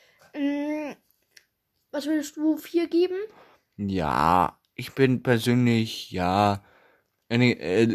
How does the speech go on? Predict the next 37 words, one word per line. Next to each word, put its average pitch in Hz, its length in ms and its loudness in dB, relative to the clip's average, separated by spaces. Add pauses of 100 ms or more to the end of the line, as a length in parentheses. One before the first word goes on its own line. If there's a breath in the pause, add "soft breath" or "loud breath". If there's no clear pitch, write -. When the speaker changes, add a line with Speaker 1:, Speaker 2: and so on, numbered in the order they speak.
(120)
Speaker 2:
das 123 240 4
gleiche 139 260 8
wie 123 180 4
Ana-, 120 360 2
mit 113 260 -2
Anakin 117 400 -2
in 107 140 -4
Teil 113 260 -2
eins, 110 420 0
du 113 120 -14 (100)
gehst 107 380 0
richtig 110 480 0
auf 101 180 -2
den 101 160 -2
Sack 95 480 -4
irgendwie. 107 600 -2 (1300 soft breath)
Ja, 98 1000 2 (840)
meine 110 240 0
Lieblingsszene 113 640 0
wo, 110 60 0 (280)
ist 107 300 -6
die, 117 240 2
wo 117 80 0
die, 104 280 -4
äh, 104 260 2
wo 101 160 0
die 104 160 -2
Tante 113 260 0
und 101 100 -8
der 85 120 2
Onkel 110 280 -4
weggef-, - 520 -8 (220)
äh, 98 280 -2
wo 95 180 -6
die 101 180 -2
abgefackelt 98 680 -8
sind. - 440 -14